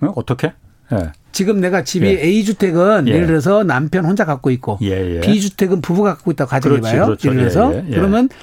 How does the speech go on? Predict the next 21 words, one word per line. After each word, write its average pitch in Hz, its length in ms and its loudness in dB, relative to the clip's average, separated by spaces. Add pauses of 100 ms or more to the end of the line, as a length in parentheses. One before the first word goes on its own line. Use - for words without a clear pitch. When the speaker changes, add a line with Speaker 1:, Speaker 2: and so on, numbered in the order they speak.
(240)
Speaker 2:
원래 196 600 2 (180)
Speaker 1:
예. 82 240 -4
Speaker 2:
B주택은 202 640 0
부인은 190 760 2
Speaker 1:
예. 85 300 -2
Speaker 2:
집이 190 180 -2
한 190 180 0
채잖아요. 170 420 0
Speaker 1:
그렇죠. 110 400 -2
Speaker 2:
예. 120 240 -2
그러니까 190 280 0
Speaker 1:
아. - 40 -8
Speaker 2:
그거는 208 320 2
이제 226 240 2 (420)
부부간에는 254 600 4
세대별로 269 340 2
따지니까 190 420 0
그런 160 340 -2
경우는 170 240 -2
다르지만은 165 840 0
Speaker 1:
예. 90 180 -2